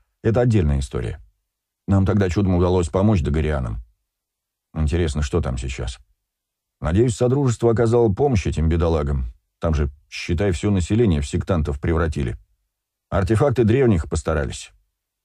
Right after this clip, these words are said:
«Тут я тебе ничего сказать не могу. Лично я никогда про Дагор не слышал, да и в базах данных Ареса информации по этой планете нет.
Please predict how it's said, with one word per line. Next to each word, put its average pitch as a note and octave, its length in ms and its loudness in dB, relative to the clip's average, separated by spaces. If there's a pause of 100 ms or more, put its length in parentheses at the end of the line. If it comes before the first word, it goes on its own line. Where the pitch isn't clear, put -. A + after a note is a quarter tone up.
(580)
«Тут F2+ 220 0
я F#2+ 140 2
тебе F#2+ 180 2
ничего F2+ 360 2
сказать E2 360 0
не D#2+ 100 0
могу. D#2+ 340 2 (800)
Лично G2 340 0
я G2+ 160 2
никогда F#2+ 400 4
про F#2 160 0
Дагор F2+ 340 2
не E2+ 120 4
слышал, F2+ 420 -2
да A#1+ 120 -6
и C#2 100 0
в C2 100 0
базах E2 380 2
данных F2+ 360 2
Ареса F2 300 0
информации C#2+ 580 0
по A#1+ 80 -4
этой C2 220 -2
планете B1+ 420 -2
нет. G#1 200 -6